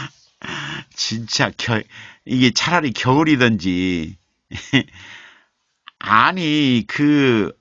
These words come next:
며칠 전까지만 해도 엉덩이였거든, 엉덩이. 근데 계속 그 뜨겁게 이렇게 데쳐버려가지고 이제 방댕이가 돼버렸어요. 예, 예. 방석 깔지 말라고?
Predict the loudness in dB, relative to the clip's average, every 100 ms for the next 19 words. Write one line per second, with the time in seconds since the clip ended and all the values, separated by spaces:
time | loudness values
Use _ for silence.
0 | _ -6 -2 0 2 4 2 2 2 2
1 | 0 0 0 -2 -4 _ _ _ -8 2
2 | 2 4 2 2 0 -2 0 2 2 0
3 | 0 0 0 -2 -4 -14 -20 -20 -20 -6
4 | 0 2 2 -2 0 2 4 4 4 4
5 | 2 -4 -4 -6 _ 0 6 6 6 0
6 | 0 -4 _ -6 -4 0 0 -2 _ _
7 | _ -4 -2 2 2 4 2 2 2 2
8 | 2 0 -8 _ -20 -20 -20 _ -2 2
9 | 2 4 2 4 0 2 0 -2 -4 -6
10 | -4 -2 -2 -4 -8 -18 _ -6 -2 -2
11 | -2 -6 -8 -10 -14 -20 _ _ _ _
12 | -10 -6 -4 0 0 2 2 4 2 -2
13 | -4